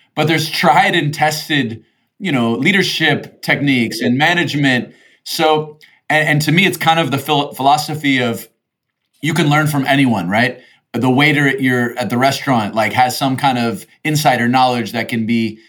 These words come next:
it's kind of maintaining that humility, because I think this happened to me at some point where I was like, "Oh, you can't relate to my startup world." But I probably missed out on incredible advice from people that have just seen a lot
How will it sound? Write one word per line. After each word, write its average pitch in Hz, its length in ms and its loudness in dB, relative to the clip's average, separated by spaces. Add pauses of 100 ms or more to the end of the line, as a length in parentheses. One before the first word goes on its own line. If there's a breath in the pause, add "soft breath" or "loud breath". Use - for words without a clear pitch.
(140 loud breath)
it's - 260 -6
kind 170 180 0
of 139 60 2
maintaining 139 360 2
that 117 140 0
humility, 127 560 2
because 113 600 0 (420 soft breath)
I 143 80 2
think 175 180 2
this 151 120 -2
happened 147 280 2
to 135 60 0
me 175 120 -2
at 147 80 -2
some 127 200 -4
point 127 180 0
where 120 100 2
I 120 40 0
was 117 100 -4
like, 135 120 -2
"Oh, 139 120 4
you 131 160 0
can't 135 240 -2
relate 120 320 -2
to 127 100 -4
my 110 380 0
startup 113 460 -4
world." 104 380 -2 (240 soft breath)
But 135 280 4
I 135 80 2
probably 170 320 0
missed 143 260 -4
out 143 140 2
on 131 120 -2
incredible 120 440 -2
advice 117 380 0
from 117 240 -6
people 123 260 -2
that 113 100 -4
have 113 140 -2
just 117 200 -6
seen 160 220 0
a 117 100 0
lot 107 360 2